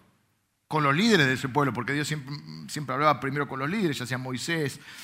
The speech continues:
Abraham, eh, siempre transcurrían en los montes. Así que una manera es decir, bueno, el salmista está buscando a Dios.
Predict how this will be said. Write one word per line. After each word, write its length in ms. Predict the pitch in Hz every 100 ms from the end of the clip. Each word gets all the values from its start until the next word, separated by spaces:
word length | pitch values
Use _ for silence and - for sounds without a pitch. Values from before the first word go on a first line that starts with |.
| - - _ _ _ _ _ -
Abraham, 600 | 127 123 135 160 156 123 - - - - _ 131
eh, 480 | 135 127 120 120 -
siempre 480 | - 226 240 240 208 - -
transcurrían 600 | 170 - 165 196 202 165
en 80 | 151
los 100 | 175
montes. 560 | 233 143 110 110 - - _ _ _ _ _ _ _ _ _ - - -
Así 260 | 170 233
que 80 | 233
una 160 | 262 240
manera 300 | 233 262 247
es 60 |
decir, 240 | 220 - 226
bueno, 420 | 254 220 185 147 - -
el 400 | 185 202 185 180
salmista 540 | 214 190 220 254 226
está 760 | 165 - 214 208 175 - - - - 160 151 156
buscando 960 | 160 135 220 208 196 190 160 127 - -
a 120 | 156
Dios. 800 | 202 269 226 147 123 - -